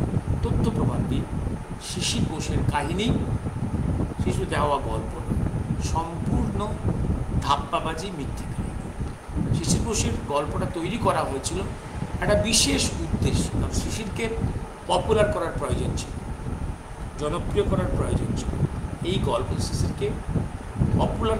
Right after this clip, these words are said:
করা হয়েছিল, কারণ নেহেরু গান্ধীদের পক্ষে এই গল্প এবং এই শিশির খুব কাজে লেগেছে।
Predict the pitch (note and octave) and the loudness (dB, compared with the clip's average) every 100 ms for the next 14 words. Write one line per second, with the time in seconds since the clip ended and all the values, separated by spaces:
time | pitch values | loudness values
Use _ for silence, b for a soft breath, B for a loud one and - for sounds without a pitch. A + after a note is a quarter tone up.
0 | - D3 C#3 A#2+ - - - - - - | 2 0 0 2 4 4 4 2 2 0
1 | D#3 D3+ E3 G3 - - - - - - | 0 0 2 2 0 -2 -6 -8 -10 -6
2 | C#3 D#3 E3+ G3 - - - - - - | -4 -2 0 0 2 -4 -2 -2 -2 0
3 | - - - - - - F3+ A3 A3+ C#3 | -2 -2 -6 -10 -8 -2 0 0 2 2
4 | C#3 - F#3+ F#3+ - D#3+ E3 F3+ - - | 2 2 2 0 0 -4 -2 -2 -2 -2
5 | - A#3 A3 A3 - D#3 C#3+ B2+ G#2+ - | -2 0 -2 -4 2 2 2 -2 -4 -8
6 | - | -8